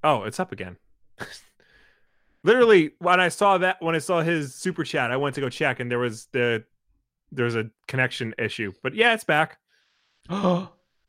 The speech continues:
Speaker 1: What?
Speaker 2: I clicked the wrong thing. <laughs> I thought the, the link to Amazon linked to the wrong thing, but no, I just clicked the wrong thing.
Speaker 1: Yeah.
Speaker 2: Uh, do they have
Speaker 1: Oh,
Speaker 2: a link to Amazon?
Speaker 1: speaking of which, I found mine.
Speaker 2: Oh, you lost yours?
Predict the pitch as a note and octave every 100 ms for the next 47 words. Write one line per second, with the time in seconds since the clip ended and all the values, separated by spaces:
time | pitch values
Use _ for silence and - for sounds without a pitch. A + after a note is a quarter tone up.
0 | _ _ _ _ _ _ _ _ _ _
1 | _ _ _ _ _ _ _ _ _ _
2 | - A2 G2 _ B2 - A2+ A2+ G#2+ A2+
3 | - - - - F3+ - - - D5 C#5+
4 | - - - - D#3 E3 D#3 D#3 D#3+ D3
5 | C#3+ D3+ D#3 D3 C3 B2+ B2+ A#2+ A#2+ A2+
6 | A2+ A2+ A#2+ A2 A2 A2 G#2+ A#2 A#2+ G2+
7 | F#2+ F#2 G2 - - G#2 - - A#2+ A#2
8 | F#2+ G#2+ _ _ _ _ _ _ B2+ G#2+
9 | G#2 F#2+ - F#3 F#3+ B3 B3+ C4 D4 D4
10 | D4 - _ _ _ _ _ _ - G#3
11 | G3 F#3 F3 D#3+ C#3 F#3 E3+ D3+ C#3 C3+
12 | A#2 G2+ _ _ _ _ _ _ _ _
13 | _ _ _ _ _ _ _ _ _ _
14 | _ _ _ _ - C3 G#2 G2 C3+ -
15 | A#3